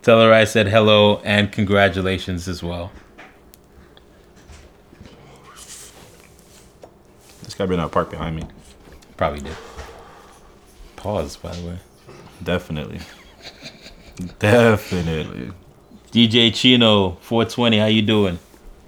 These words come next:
Speaker 2: What up, King?
Speaker 1: So for those just joining, uh, May fourth, we're going to be at Friday Roots and Vibes, uh,
Speaker 2: Oh,
Speaker 1: for the launch
Speaker 2: eight seven six
Speaker 1: party.
Speaker 2: Dundas Street West.
Speaker 1: Eight seven six
Speaker 2: That shit
Speaker 1: Dundas
Speaker 2: stuck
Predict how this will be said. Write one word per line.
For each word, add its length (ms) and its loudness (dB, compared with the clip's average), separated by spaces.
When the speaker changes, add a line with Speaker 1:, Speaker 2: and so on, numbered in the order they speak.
Speaker 2:
What 80 0
up, 140 -2
King? 240 -2
Speaker 1:
So 220 -4
for 100 -6
those 240 4
just 220 -6
joining, 580 2
uh, 400 -2
May 180 0
fourth, 600 -2
we're 80 -4
going 220 -4
to 120 -8
be 260 -4
at 300 -8
Friday 540 -4
Roots 260 -8
and 160 -6
Vibes, 680 -2
uh, 140 -14
Speaker 2:
Oh, 200 2
Speaker 1:
for 120 -8
the 80 4
launch 100 4
Speaker 2:
eight 60 2
seven 260 4
six 280 0
Speaker 1:
party. 80 -6
Speaker 2:
Dundas 380 0
Street 260 -6
West. 420 -8
Speaker 1:
Eight 140 -4
seven 180 0
six 260 -4
Speaker 2:
That 120 -2
shit 100 0
Speaker 1:
Dundas 200 0
Speaker 2:
stuck 80 -10